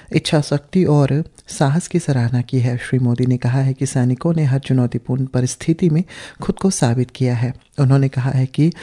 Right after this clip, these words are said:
सुरक्षाकर्मी देश की रक्षा के लिए सबसे दुर्गम जगहों पर भी डटे रहते हैं। भारत, भारतीय और चीनी सैनिकों ने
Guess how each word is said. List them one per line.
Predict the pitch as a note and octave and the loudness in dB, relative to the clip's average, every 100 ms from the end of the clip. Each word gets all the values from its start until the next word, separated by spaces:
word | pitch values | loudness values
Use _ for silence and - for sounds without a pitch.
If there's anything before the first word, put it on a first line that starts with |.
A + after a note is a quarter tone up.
| - - | -20 -6
सुरक्षाकर्मी | - D3+ D3 D#3+ D3+ D#3 D#3+ | 0 2 0 -2 0 0 0
देश | D3+ C3+ C3+ | 0 -2 -2
की | - | -2
रक्षा | C3 A#2+ - C3 | -2 -4 -4 -4
के | - E3 | -2 0
लिए | D#3 E3 | 0 -2
सबसे | - - - C#3 - | -4 -6 -2 -2 0
दुर्गम | B2+ C3+ E3+ | -2 0 0
जगहों | C#3 B2 B2 | 2 0 0
पर | C3 B2+ | 0 -2
भी | A#2+ F3+ | -2 -4
डटे | E3+ A#2+ B2 | -2 0 0
रहते | A#2+ A#2 B2+ | 0 0 0
हैं। | A#2 B2 - _ _ _ - - - | 0 -2 -6 _ _ _ -20 -10 2
भारत, | D3 E3+ - _ - | 4 4 2 _ -6
भारतीय | D3 E3 E3+ G#3+ | 2 2 4 4
और | G#3 E3+ E3 D#3+ | 4 4 4 4
चीनी | - D#3 D#3 | 2 2 2
सैनिकों | D#3+ C#3+ C#3 D3 C#3+ | 2 2 2 2 2
ने | C#3+ F#3 | 2 0